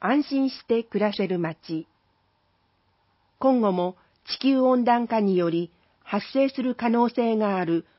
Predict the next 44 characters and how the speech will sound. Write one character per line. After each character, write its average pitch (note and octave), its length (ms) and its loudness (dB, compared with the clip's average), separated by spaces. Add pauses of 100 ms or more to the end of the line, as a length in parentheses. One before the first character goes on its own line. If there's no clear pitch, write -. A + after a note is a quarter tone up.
(180)
大 A#3 200 6
型 B3+ 300 0
台 A3+ 240 0
風 F#3+ 260 0
や E3+ 240 0 (360)
豪 C4 340 4
雨 A#3 80 2
な G3 160 0
ど F3+ 120 0
の F3 220 -2 (340)
水 C4+ 200 2
害 B3+ 260 2
へ B3 100 2
の A#3+ 120 0
備 A#3 400 0
え - 20 -4
が D#3+ 300 -4
重 F3+ 220 2
要 E3 260 0
で D3+ 140 -6
す。 - 60 -14 (1160)
本 B3+ 260 2
市 F3+ 140 -8
で F3+ 120 2
は F3 240 -4 (360)
市 C#4 100 2
民 C4 220 4
の F#3+ 100 2
皆 F#3+ 260 0
さ F#3+ 180 -4
ん F#3 120 -4
が F3 200 -8 (340)
安 A3 260 2
全・ G3 320 0 (260)
安 C4 240 2
心 C4+ 300 2
に C4 140 0
暮 A#3+ 180 -2
ら A#3+ 80 -2
せ B3 100 -2
る G#3 160 2
よ F3 280 0
う、 - 40 -12 (560)
出 A3 100 2